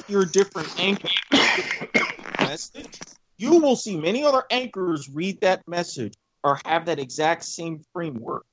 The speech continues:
And it's my personal belief that I've been saying for the longest time. If you control the information and you control the narrative,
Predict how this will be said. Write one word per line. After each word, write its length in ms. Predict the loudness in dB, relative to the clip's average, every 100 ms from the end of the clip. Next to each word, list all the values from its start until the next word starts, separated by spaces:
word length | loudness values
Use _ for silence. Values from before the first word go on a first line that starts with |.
| _ _ _ _ 0
And 240 | 0 4
it's 320 | 2 2 -2 -16 _ -20 _ -16
my 1300 | -14 -12 -8 -2 6 6 6 4 2 0 -4 -10 -18 _ _ _ _ 0
personal 500 | 0 2 -2 0 0
belief 480 | 0 -2 -2 -10 0
that 100 | 2
I've 160 | 2
been 100 | 0
saying 260 | -4 -4 -4 -8
for 80 | -6
the 40 |
longest 360 | 0 0 -2 -10 0
time. 340 | 0 0 -4 -12 -20 _ _
If 160 | 0 0
you 520 | -8 2 6 8 6
control 880 | 4 2 2 -6 2 6 8 6 2 -6
the 140 | -14 -6
information 800 | 0 0 -2 _ -4 -2 -6 -8 -16 _ _ _ _ _ _ _ _ _ _ _ _ _ _ -12
and 280 | -8 -8 -6
you 220 | 0 2 2
control 680 | 4 2 2 0 4 6
the 160 | 6 0
narrative, 720 | -4 0 4 6 6 4 0